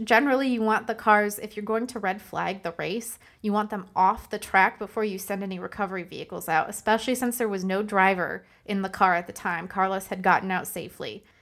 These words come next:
One of the key aspects of the investigation will likely focus on whether the trackside marshals acted unilaterally in sending the crane out so quickly or whether they were authorized to do so by race control. Um, I had read something that, like,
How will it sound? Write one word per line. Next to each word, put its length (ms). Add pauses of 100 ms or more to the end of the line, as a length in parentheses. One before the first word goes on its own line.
(180)
One 180
of 80
the 80
key 240
aspects 480
of 80
the 100
investigation 720
will 140
likely 400
focus 340
on 120
whether 160
the 100
trackside 480
marshals 420
acted 360
unilaterally 800
in 120
sending 280
the 80
crane 260
out 140
so 120
quickly 460
or 160
whether 280
they 140
were 180
authorized 580
to 80
do 180
so 380
by 100
race 340
control. 560 (380)
Um, 260
I 120
had 240
read 220
something 480
that, 160
like, 360